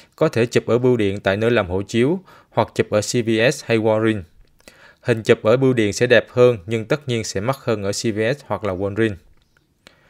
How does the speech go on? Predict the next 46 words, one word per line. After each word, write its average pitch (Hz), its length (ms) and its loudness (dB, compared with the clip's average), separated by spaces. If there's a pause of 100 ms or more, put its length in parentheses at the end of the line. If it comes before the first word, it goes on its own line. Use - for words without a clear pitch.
(420)
Bản 104 260 0
gốc 175 240 2
bằng 110 200 0
quốc 160 120 -2
tịch - 180 -4
Mỹ. 104 280 -2 (1300)
I 123 200 6
D, 123 320 4 (880)
giấy 135 180 4
tờ 131 180 4
chứng 160 240 -2
nhận 104 200 -2
việc 104 140 -2
đổi 107 260 0
tên 120 180 4
của 113 140 -2
tòa 98 300 0
án 123 200 -2
cho 117 140 0
người 107 200 -4
đã 95 120 -2
đổi 98 160 -2
tên. 113 320 2 (1160)
Một 120 240 0
tờ 113 160 6 (100)
personal 123 500 0
check - 300 0
để 113 120 2
trả 110 200 0
tiền 107 240 -4
lệ 95 140 -2
phí 120 200 -2
làm 143 180 -2
hộ 95 120 -4
chiếu. 117 320 0 (1080)
Có 151 140 4
hai 170 180 2
loại 110 160 4
lệ 104 180 2
phí 131 260 0
mà 135 220 -2
chúng 135 200 -4
ta 120 140 -2
cần 104 200 -4
phải 101 140 -4
trả, 101 420 0